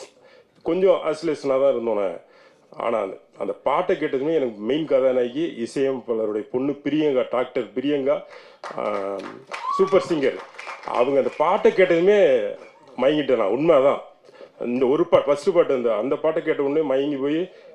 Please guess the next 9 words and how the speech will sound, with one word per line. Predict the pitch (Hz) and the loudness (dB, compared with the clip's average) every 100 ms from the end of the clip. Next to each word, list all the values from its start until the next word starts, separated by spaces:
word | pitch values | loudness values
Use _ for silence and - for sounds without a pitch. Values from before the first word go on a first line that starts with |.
| - | -10
உடனே | 104 123 170 202 | -6 0 4 4
அந்த | 196 | 4
ப-, | 143 120 107 95 90 87 - _ - | 2 2 0 -4 -10 -14 -20 _ -8
இந்த | 135 | -2
படத்துக்கு | 147 147 147 | -2 0 0
நானே | 135 143 | 0 0
ஓகே | 127 123 120 110 98 - - | 0 -4 -4 -6 -6 -12 -10
அப்படின்னு | 123 120 | -6 -6
சொல்லிட்டு | - 117 156 226 | -8 -8 -8 -10